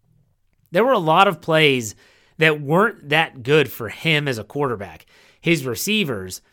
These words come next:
made tremendous catches. They made really good adjustments on poorly thrown passes. It was very telling.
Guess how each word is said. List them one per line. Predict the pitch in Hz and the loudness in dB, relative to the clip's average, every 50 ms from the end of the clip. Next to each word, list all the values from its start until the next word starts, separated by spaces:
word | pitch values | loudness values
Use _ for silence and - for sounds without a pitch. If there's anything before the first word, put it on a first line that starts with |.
| _ _ - | _ _ -6
made | 131 139 143 139 131 - | 0 2 2 2 2 -2
tremendous | - - 139 131 127 131 147 165 165 160 156 147 - | -6 -8 -8 -6 -4 -2 -2 -2 -2 -2 -4 -4 -6
catches. | - 131 123 123 - 131 127 120 120 113 107 _ _ _ _ - | -6 -6 -6 -6 -6 -6 -8 -8 -10 -12 -16 _ _ _ _ -2
They | - 156 175 | 2 2 2
made | 170 160 151 151 147 135 143 - - _ - | 4 4 4 2 2 0 -4 -6 -10 _ -14
really | 143 139 139 170 220 240 226 | -10 -6 0 2 2 2 2
good | 180 196 180 | 4 2 2
adjustments | 165 147 139 151 156 147 - - 143 131 - | 2 2 0 0 0 -2 -2 -6 -8 -6 -6
on | 127 120 117 | -6 -6 -2
poorly | - - 170 170 175 165 160 147 | 0 2 2 2 2 0 -2 -4
thrown | - - 143 139 139 127 | -6 -6 -6 -6 -6 -8
passes. | - 127 131 127 123 - - 123 117 - _ _ _ _ - - - | -6 -4 -4 -4 -4 -4 -6 -10 -10 -12 _ _ _ _ -20 -14 -8
It | - 262 | -6 -6
was | 330 302 | -6 -6
very | 269 302 330 330 311 233 | -6 -6 -6 -6 -6 -4
telling. | - 247 269 285 262 196 127 92 82 | -2 -2 0 0 0 -2 -4 -6 -10